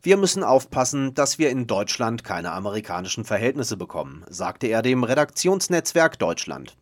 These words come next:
"Es besteht die Gefahr, dass Waffen nicht ordnungsgemäß eingesetzt werden und ihre Inhaber sich selbst gefährden."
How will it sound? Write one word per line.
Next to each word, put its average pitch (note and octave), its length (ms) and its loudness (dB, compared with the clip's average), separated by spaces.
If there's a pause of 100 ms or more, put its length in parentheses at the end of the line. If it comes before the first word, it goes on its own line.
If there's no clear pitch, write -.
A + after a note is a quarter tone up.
(520)
"Es F3 160 2
besteht G#3+ 400 0
die G3+ 100 -4
Gefahr, C#3 360 2
dass B2+ 280 4
Waffen A2+ 340 -2
nicht B2+ 240 -2
ordnungsgemäß G#2+ 760 -2
eingesetzt B2 600 0
werden C3+ 380 4
und G#3+ 260 0
ihre G#3 200 6
Inhaber A2+ 500 2
sich C#3 220 0
selbst F#2 360 -6
gefährden." A2+ 520 0